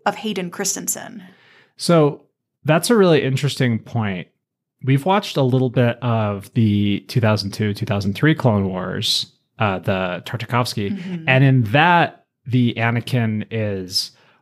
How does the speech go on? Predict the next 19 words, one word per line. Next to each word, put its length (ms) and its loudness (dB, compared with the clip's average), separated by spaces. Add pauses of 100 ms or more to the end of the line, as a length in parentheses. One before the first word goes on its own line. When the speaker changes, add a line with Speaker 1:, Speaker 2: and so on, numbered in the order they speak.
(100)
Speaker 2:
more 540 4
like 480 -2 (160)
Hayden 300 -2
Christensen's 1080 -6 (140)
cinematic 720 -2 (120)
Anakin. 360 -12 (260)
Speaker 1:
Mm-hmm. 880 -6
Speaker 2:
And 140 2
Speaker 1:
Really 100 6
Speaker 2:
then 220 2
Speaker 1:
buttoned 340 -2
up. 300 -4 (240)
Speaker 2:
Yeah, 320 4
but 240 -4
Matt 240 0
Latner's 540 -2
Anakin 680 -6
is 220 -4
much 600 0